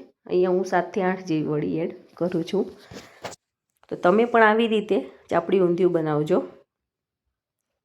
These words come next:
અને મને કમેન્ટમાં કહેજો કે તમારું ચાપડી ઊંધિયું કેવું બને છે. અને હજી સુધી તમે મારી ચેનલને સબસ્ક્રાઇબ નથી કરી તો ફટાફટ સબસ્ક્રાઇબ કરી દો અને બેલ આઇકોન દબાવવાનું ના ભૂલતા, જેથી કરીને આવનાર તમામ નવી રેસીપીના વીડિયો ફટાફટ તમારી સુધી પહોંચી જાય.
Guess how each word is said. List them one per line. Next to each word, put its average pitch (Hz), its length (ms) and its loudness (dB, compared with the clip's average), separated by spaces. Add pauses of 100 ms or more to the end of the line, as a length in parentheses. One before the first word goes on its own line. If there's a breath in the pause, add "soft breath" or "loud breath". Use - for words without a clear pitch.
અને 190 100 0
મને 208 240 0
કમેન્ટમાં 190 500 0
કહેજો 180 300 0
કે 190 140 -4
તમારું 165 400 -2
ચાપડી 165 300 -2
ઊંધિયું 165 380 -2
કેવું 170 260 2
બને 147 260 -2
છે. 214 240 -6 (240 loud breath)
અને 170 140 -4
હજી 160 260 0
સુધી 247 260 0
તમે 220 240 2
મારી 202 280 2
ચેનલને 196 400 0
સબસ્ક્રાઇબ 180 560 0
નથી 165 300 2
કરી 156 280 -2
તો 190 120 -2
ફટાફટ 190 560 0
સબસ્ક્રાઇબ 185 580 0
કરી 160 240 -2
દો 170 160 0 (420 loud breath)
અને 175 120 0
બેલ 226 300 6
આઇકોન 233 340 4
દબાવવાનું 190 520 4
ના 160 160 0
ભૂલતા, 165 380 -2
જેથી 202 320 -2
કરીને 214 360 2
આવનાર 190 500 0
તમામ 208 300 2
નવી 214 260 2
રેસીપીના 180 580 0
વીડિયો 160 320 -2
ફટાફટ 214 720 -4
તમારી 165 320 0
સુધી 156 280 -4
પહોંચી 160 360 -4
જાય. 170 220 -4